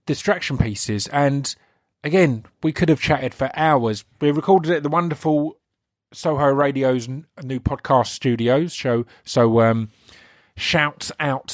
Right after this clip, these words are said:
to them. Um, yeah, and it was a lovely chat, and we've had a few chats since then. Um,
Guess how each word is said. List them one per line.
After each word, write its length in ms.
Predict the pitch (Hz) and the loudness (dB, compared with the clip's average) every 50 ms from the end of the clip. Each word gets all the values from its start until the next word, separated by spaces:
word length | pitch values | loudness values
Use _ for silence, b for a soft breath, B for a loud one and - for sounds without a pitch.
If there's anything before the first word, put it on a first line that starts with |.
| - - | -12 -6
to 160 | - 143 139 | -2 -2 -2
them. 440 | 117 120 127 123 120 123 143 160 147 b b b b b b b b b b b b - | 2 2 2 2 2 0 -2 -4 -4 b b b b b b b b b b b b -4
Um, 360 | 165 175 175 175 175 180 170 180 | 0 0 0 0 0 -4 -4 2
yeah, 300 | 214 240 233 175 120 - _ _ _ _ | 4 4 4 4 0 -6 _ _ _ _
and 100 | - 185 | -2 0
it 40 | 202 | 0
was 120 | 196 180 | 0 2
a 40 | 214 | 2
lovely 300 | 214 214 202 175 202 196 | 2 2 2 2 -2 -6
chat, 340 | - - 208 190 165 139 - | -2 2 2 2 2 2 0
and 100 | 147 156 | -4 -4
we've 100 | 175 175 | 2 2
had 120 | 196 185 | 2 2
a 40 | 180 | 2
few 200 | - - 196 185 | 0 0 -2 -2
chats 500 | - - 185 160 160 - - - - - _ _ _ _ _ | 0 0 -2 -2 -2 -4 -6 -6 -6 -8 _ _ _ _ _
since 380 | - - - 175 175 170 135 - | -14 -2 -2 -2 0 0 -4 0
then. 380 | - 131 120 110 107 107 120 - | 2 2 2 2 -2 -6 -8 -6
Um, 520 | 139 131 123 123 120 120 117 117 117 110 | -2 0 0 0 0 -2 -4 -6 -8 -10